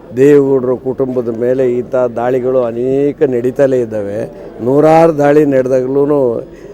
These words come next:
ಅವ್ರು ಯಾರೋ ಹೇಳಿದ್ದಾರೆ, "ನಮ್ಮ ಜಗ್ಗದಿಲ್ಲ, ಅಂಜದಿಲ್ಲ" ಅಂತೇಳಿ ಅಂತ. ಇಲ್ಲಿ ಕುಮಾರಸ್ವಾಮಿ ಅವರು ಯಾವುದೇ ತಪ್ಪು ಮಾಡಿಲ್ಲ ಅನ್ನೋ ವಿಚಾರ ಅಲ್ಲಿ-, ಅಲ್ಲಿದೆ, ಕಾನೂನಿದೆ.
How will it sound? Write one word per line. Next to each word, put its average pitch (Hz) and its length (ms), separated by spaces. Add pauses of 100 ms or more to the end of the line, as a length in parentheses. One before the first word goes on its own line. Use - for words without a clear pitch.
(140)
ಅವ್ರು 120 180
ಯಾರೋ 135 160
ಹೇಳಿದ್ದಾರೆ, 127 540
"ನಮ್ಮ 110 220 (260)
ಜಗ್ಗದಿಲ್ಲ, 120 560
ಅಂಜದಿಲ್ಲ" 107 560
ಅಂತೇಳಿ 104 420
ಅಂತ. 98 160 (420)
ಇಲ್ಲಿ 139 140
ಕುಮಾರಸ್ವಾಮಿ 151 760
ಅವರು 143 160
ಯಾವುದೇ 131 420
ತಪ್ಪು 123 300
ಮಾಡಿಲ್ಲ 127 360
ಅನ್ನೋ 117 140
ವಿಚಾರ 113 440 (640)
ಅಲ್ಲಿ-, - 500
ಅಲ್ಲಿದೆ, 117 500 (360)
ಕಾನೂನಿದೆ. 139 720